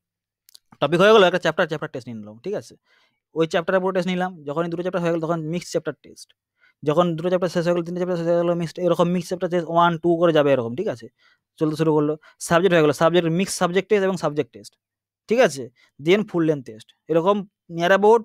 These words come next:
দশ থেকে পনেরো হাজার কোশ্চেন আমি টেস্ট সিরিজে আমি কভার করবো, সাঙ্গ ওয়ার্কবুক, নিউমেরিক্যালের জন্য, যাদের নিউমেরিক্যাল প্রবলেম, ওয়ার্কবুক দেবো, সেখানে only for numerical থাকবে, কোশ্চেন থাকবে, সেই কোশ্চেন সলিউশন করে আমাকে দিতে হবে, আমি সব সলভ করবো, তোমাদের দেখবো কোথায় প্রবলেম হচ্ছে না হচ্ছে, আমাকে বলবে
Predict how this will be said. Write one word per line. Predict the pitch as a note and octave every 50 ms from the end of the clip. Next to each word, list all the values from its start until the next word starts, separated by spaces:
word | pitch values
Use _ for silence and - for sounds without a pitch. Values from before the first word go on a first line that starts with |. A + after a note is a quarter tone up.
| A3
দশ | E3+ D#3 E3 E3 E3 -
থেকে | - F#3 G3 F#3+
পনেরো | D#3+ - D#3+ D#3 E3 E3+
হাজার | F3 F#3 F#3+ F3
কোশ্চেন | - F3 D#3+ - G3
আমি | F#3+ G3 F#3+ F3+ E3
টেস্ট | - F3 E3 -
সিরিজে | F3+ F3 E3 F3
আমি | F3 F3
কভার | D#3 D3 B2+ A#2
করবো, | A2 A2 A2+ A#2
সাঙ্গ | - D3+ D#3 E3
ওয়ার্কবুক, | E3 D#3 D#3 D3+ C#3 A#2+ A2 G#2 _ _ _ _ _ _ _ _ -
নিউমেরিক্যালের | D3 D#3 E3 F3 E3+ D#3 D#3+ D3 C3
জন্য, | B2+ B2 B2
যাদের | C#3+ D3+ D#3
নিউমেরিক্যাল | D#3+ E3 F3+ F#3 F#3+ G3
প্রবলেম, | F#3 F3 D3+ C3 A#2+ A#2 A2+ A#2+ _ _ _ _ _ -
ওয়ার্কবুক | - D#3 E3+ E3 D#3+ D#3 C#3+ C#3
দেবো, | C3 B2
সেখানে | A#2+ C#3+ C#3+ D#3+ D#3+ D#3+ D#3+
only | D#3+ D#3 E3 F3 E3
for | E3+ E3+
numerical | D#3+ D#3+ D#3+ D#3+ D#3 D3+
থাকবে, | C3+ B2+ B2 B2
কোশ্চেন | B2 D3 - - C#3+ B2
থাকবে, | A#2 A2+ A2+ A#2 - _ - - _
সেই | - - D#3+
কোশ্চেন | D3+ E3+ - - F#3
সলিউশন | D#3+ E3 E3 D#3 F3+
করে | E3+ F3
আমাকে | F3 F3+ E3+
দিতে | D#3+ D3+ D3+ F#3
হবে, | F#3 G3 G3+
আমি | F3+ F3 D#3+
সব | - D#3 D#3 D#3 D3
সলভ | - D#3 D#3 D#3+
করবো, | E3+ F3+ F3+ F#3 F#3+
তোমাদের | F3 F3 E3+ D#3+ D3+
দেখবো | D#3 D#3+ D#3+ F3+ E3+
কোথায় | D#3 E3+ E3+
প্রবলেম | D#3+ E3 D#3 D#3+ E3
হচ্ছে | E3+ E3 F3
না | E3 E3
হচ্ছে, | E3+ F3 - - G#3+ A3 C4 _ _ _ _ _ _
আমাকে | - C#3+ D3+ C#3+
বলবে | C#3 D3+ E3 F3 F#3 A3 B3